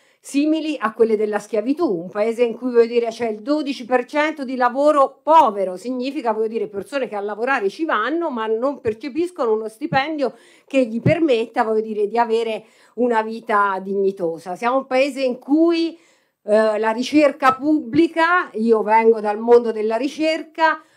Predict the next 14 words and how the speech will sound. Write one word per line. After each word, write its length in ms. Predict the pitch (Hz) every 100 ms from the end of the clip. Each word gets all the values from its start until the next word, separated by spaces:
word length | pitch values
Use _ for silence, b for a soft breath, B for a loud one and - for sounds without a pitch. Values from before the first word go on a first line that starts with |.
| b -
ha 220 | 285 226
uno 220 | 202 202
stanziamento 960 | 214 233 233 254 247 277 233 226 208 190
annuo 720 | 185 202 220 240 233 208 190
che 360 | - 220 220 180
rappresenta 1000 | 202 - 196 202 247 247 - 214 196 185
circa 460 | - 277 262 - 220
l'uno 320 | 262 285 220
virgola 380 | 202 202 208 214
due 240 | 269 226
per 200 | 202 202
cento 480 | - 254 240 - 190
del 260 | 208 269
pil 440 | - 294 285 320